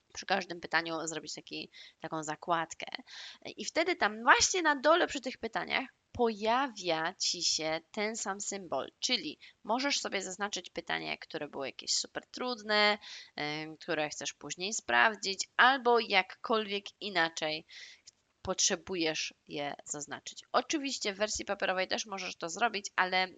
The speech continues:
potem, żeby je znaleźć, musisz przekartkować, a w wersji komputerowej cały czas się wyświetla to na dole. Co zdro-, znowu, z jednej strony może być super przydatne dla określonych osób, a dla innych super stresujące. Także tutaj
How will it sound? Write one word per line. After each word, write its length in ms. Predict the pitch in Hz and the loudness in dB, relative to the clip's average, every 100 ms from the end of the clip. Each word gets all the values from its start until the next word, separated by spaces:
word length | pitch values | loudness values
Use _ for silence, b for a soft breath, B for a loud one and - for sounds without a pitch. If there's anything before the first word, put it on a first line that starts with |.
| _ | _
potem, 300 | 233 240 214 | -4 -2 -2
żeby 220 | 214 190 | -2 -2
je 100 | 180 | -2
znaleźć, 420 | 180 156 180 - | 0 0 2 0
musisz 260 | 220 - 214 | -4 -4 -4
przekartkować, 800 | - 214 202 - - 160 131 - B B B B | 0 0 0 -2 0 2 2 -4 B B B B
a 180 | - 175 | 4 6
w 80 | 214 | 6
wersji 340 | 226 214 - | 4 4 2
komputerowej 640 | 226 226 214 190 202 208 185 _ _ | -4 -4 0 0 2 0 -4 _ _
cały 260 | - 190 | 2 2
czas 260 | 196 180 - | 2 2 2
się 140 | 170 | 2
wyświetla 440 | 160 165 147 - 147 | -2 -4 -4 -4 -6
to 100 | 156 | -6
na 120 | 151 | -6
dole. 200 | 110 87 - _ _ | -4 -4 -8 _ _
Co 160 | - 208 | -6 -6
zdro-, 440 | 208 214 151 180 | 0 0 0 -2
znowu, 500 | 185 190 185 151 - | -2 0 0 0 -6
z 80 | 190 | -6
jednej 300 | 185 196 180 | -4 -2 -4
strony 340 | - 185 185 | -2 -2 -2
może 240 | 180 170 165 | -2 -4 -4
być 180 | 160 | -6
super 280 | - - - | -8 -4 -4
przydatne 460 | - 175 170 185 175 | -4 -2 0 0 -4
dla 380 | 165 165 165 - | 2 4 2 0
określonych 520 | - 180 175 165 170 | -4 -6 -6 -6 -4
osób, 320 | 214 - - b b b _ - | 0 0 -2 b b b _ 6
a 140 | 247 | 6
dla 220 | 254 240 | 8 4
innych 480 | 208 208 208 214 - - | 4 -2 0 -2 -2 -8
super 380 | - 202 170 | -8 -4 -4
stresujące. 640 | - - 165 160 147 147 - B B _ | -4 -2 -2 -2 -6 -8 -14 B B _
Także 240 | 170 185 | -6 -4
tutaj 300 | 185 240 220 | -4 4 4